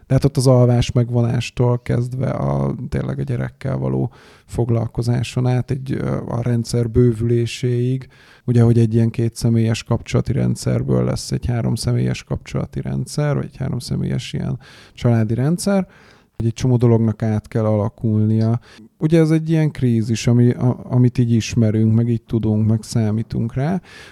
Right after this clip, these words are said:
hogy, és hogy mégis ugye ez a maga a szexualitás ebben az időszakban, az egy nagyon komoly és, ö, széles körben elterjedt probléma. Tehát erre nagyon, ö,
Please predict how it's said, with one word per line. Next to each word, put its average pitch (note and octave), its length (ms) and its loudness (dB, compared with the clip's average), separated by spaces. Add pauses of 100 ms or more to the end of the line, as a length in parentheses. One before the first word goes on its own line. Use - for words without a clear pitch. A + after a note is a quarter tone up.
hogy, C#3 340 0 (180)
és - 180 0
hogy D3+ 80 4
mégis C3+ 560 6
ugye B2 180 4
ez A#2+ 180 2
a B2 180 4 (300)
maga A#2+ 220 4
a A#2 60 4
szexualitás A2+ 1080 2
ebben A2+ 300 2
az A2+ 280 2
időszakban, D#3 920 4 (360)
az B2+ 160 0
egy C#3+ 100 8
nagyon A#2 320 6
komoly A#2 320 4
és, - 440 -2
ö, A#2 360 2 (840)
széles A#2+ 500 2
körben A2+ 380 4
elterjedt A2+ 600 0
probléma. B2+ 640 0
Tehát B2+ 240 -2
erre C3 200 4
nagyon, A#2+ 500 4
ö, A#2+ 280 6